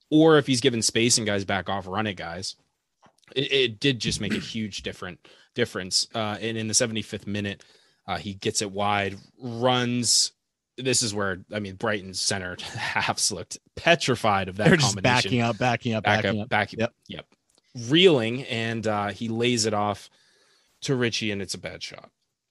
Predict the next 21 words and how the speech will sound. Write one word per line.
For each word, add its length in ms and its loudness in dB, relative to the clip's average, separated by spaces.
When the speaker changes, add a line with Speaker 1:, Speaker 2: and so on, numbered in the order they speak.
Speaker 2:
Yeah, 260 8
it 140 8
is. 320 6
And 140 8
he 100 8
just 180 0
kinda 220 4
muffs 320 2
it. 80 -4
Now, 140 4
again, 200 4
he 80 4
could 160 -4
be 100 -4
tired 380 -2
at 80 -12
this 140 -10
point, 260 -6
too, 160 -4
'cause 220 -8
he, 80 -6